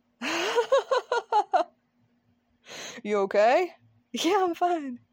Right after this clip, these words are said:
She does not lose her balance. She'd been leaning over backwards a bit, and he gently pushes her closer to an upright position. <laughs> Yeah,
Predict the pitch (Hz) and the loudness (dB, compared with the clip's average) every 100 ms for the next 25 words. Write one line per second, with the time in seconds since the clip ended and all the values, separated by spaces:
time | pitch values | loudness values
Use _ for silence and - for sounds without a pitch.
0 | _ _ _ _ _ _ _ _ - - | _ _ _ _ _ _ _ _ -14 -4
1 | 196 190 208 220 185 175 196 - 180 185 | -2 0 -2 -2 0 2 0 -2 0 0
2 | 226 262 233 214 185 180 190 226 285 - | 0 0 0 2 2 2 0 -2 -4 -12
3 | _ _ _ _ _ _ _ _ - 247 | _ _ _ _ _ _ _ _ -8 -6
4 | 233 247 226 220 220 220 185 208 208 202 | 0 0 0 -2 -2 -4 -2 -2 -2 -4
5 | 175 175 196 226 240 240 240 240 233 226 | -2 0 0 0 0 0 -2 -4 -2 -2
6 | 220 196 202 185 190 185 190 190 - 190 | -4 -6 -6 -4 -4 -2 -4 -6 -2 -2
7 | 196 196 196 196 190 190 - 190 180 190 | 0 -4 -2 -2 0 -4 -2 0 0 0
8 | 185 185 190 170 165 - 185 185 180 180 | -4 -2 -2 -2 -2 0 -2 0 0 0
9 | 180 190 185 180 180 - 196 208 240 _ | -2 -2 -2 -2 -2 -2 -4 -4 -6 _
10 | _ _ _ - - - _ - 508 - | _ _ _ -20 -20 -20 _ -4 -2 0
11 | - - - - 440 - 370 440 - 359 | 0 0 -2 2 0 2 0 0 -2 -4
12 | _ _ _ _ _ _ _ - - - | _ _ _ _ _ _ _ -14 -10 -10
13 | - 285 240 240 226 | -12 -10 -2 0 0